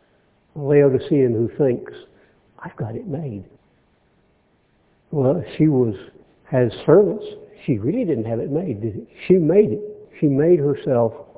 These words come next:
work. She lays her hand to the spindle, and her hand holds the, the staff. She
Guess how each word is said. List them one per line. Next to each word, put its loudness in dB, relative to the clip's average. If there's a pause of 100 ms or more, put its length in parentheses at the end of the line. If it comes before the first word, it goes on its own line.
work. -14 (760)
She 4
lays 6
her 4
hand 4
to 2
the -6
spindle, -4 (880)
and 0 (480)
her 2
hand 4
holds 4 (120)
the, -6 (580)
the -6 (120)
staff. -2 (720)
She 4